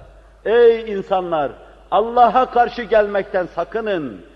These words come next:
Bilmediğiniz iddialara kalkışmayın. Allah'tan çok korkun. Allah'ın himayesine girin.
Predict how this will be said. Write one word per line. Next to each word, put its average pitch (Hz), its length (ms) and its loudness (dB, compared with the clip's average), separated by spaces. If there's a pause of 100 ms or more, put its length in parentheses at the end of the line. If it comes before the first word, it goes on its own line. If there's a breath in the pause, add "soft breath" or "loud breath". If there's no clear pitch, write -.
(280 soft breath)
Bilmediğiniz 247 760 -2
iddialara 214 640 2
kalkışmayın. 190 960 -4 (340 loud breath)
Allah'tan 233 640 0
çok 294 320 2
korkun. 233 640 -2 (200)
Allah'ın 220 480 -2
himayesine 208 680 -6
girin. 185 480 -8